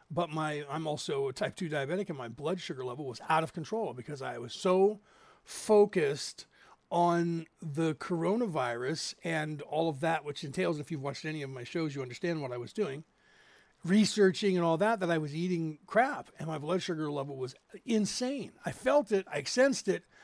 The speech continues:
but I didn't do anything about it. I stopped testing my, before I knew it, I had stopped testing my blood for four months. It took me an entire month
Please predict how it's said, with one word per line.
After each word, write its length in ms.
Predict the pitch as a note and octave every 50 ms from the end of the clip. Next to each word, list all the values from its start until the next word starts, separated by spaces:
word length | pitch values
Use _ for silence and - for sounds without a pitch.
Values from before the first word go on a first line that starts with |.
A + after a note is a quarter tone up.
| - _ _
but 100 | - D#3+
I 60 | F3 F#3
didn't 220 | F#3+ A3 G#3 F#3
do 100 | F3+ F#3
anything 240 | F#3 F3+ F3 E3+ E3
about 300 | D#3+ E3+ F#3+ G3 F#3 D3+
it. 80 | A#2 A#3
I 60 | A#3
stopped 260 | - - G3 F3 -
testing 280 | - F#3+ F3+ - G3+ E3
my, 120 | D#3+ D#3
before 340 | C#3+ C#3 E3 C#3 - A3+ B3
I 80 | A#3 G3
knew 280 | F#3 F#3 G3 A3 G#3
it, 220 | C3+ A2 C3+ D#3+ - _ _ _ _ - - - - - _
I 120 | - C#3
had 120 | C#3+ E3+ -
stopped 320 | - - G3 F3+ F3 -
testing 420 | - F3+ F#3 F3 - - G#3 F#3+ F#3
my 340 | F3 D#3+ D3+ D3 D3 C#3+ C#3+ C#3 - _
blood 520 | - B2 - D#3+ E3 F#3+ A3 F#3+ C3 A#2+ B2+ C3+ C3+ - _ _ _ _ _ _ _ _
for 200 | - - F3+ D3
four 360 | - - F#3 F#3+ F#3+ F#3+ F#3+
months. 540 | F#3+ G3 G3 D3+ - - - - - - - _ _ _ _ _ _ _ _ _ _ _ _ _ _ _ _ _ _ _ _ _ _ _ _ _ _ _ _ - _
It 140 | - - -
took 180 | - G#3 G#3
me 240 | G3+ G3 F#3 F3 F3
an 80 | E3+ E3+
entire 460 | E3 D#3 C3 - E3+ E3+ F3+ F3 F3
month 340 | E3 D#3+ F3 F#3+ F#3+ F#3+